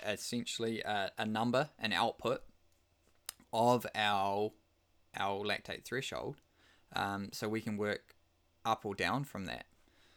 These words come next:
And the body essentially generally responds the same throughout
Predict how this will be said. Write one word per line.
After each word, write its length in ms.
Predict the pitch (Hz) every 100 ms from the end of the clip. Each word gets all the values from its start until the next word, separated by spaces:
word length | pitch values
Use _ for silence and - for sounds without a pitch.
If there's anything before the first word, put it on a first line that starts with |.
| _ _ _ _
And 200 | 110 110
the 60 | 110
body 360 | 110 120 113 -
essentially 720 | 110 - 120 - 110 101 95 - _ _ _ -
generally 440 | 139 143 131 123
responds 540 | 110 110 - 123 110
the 80 | -
same 640 | - - 120 113 107 98 - _ _ _ -
throughout 580 | - - 104 95 92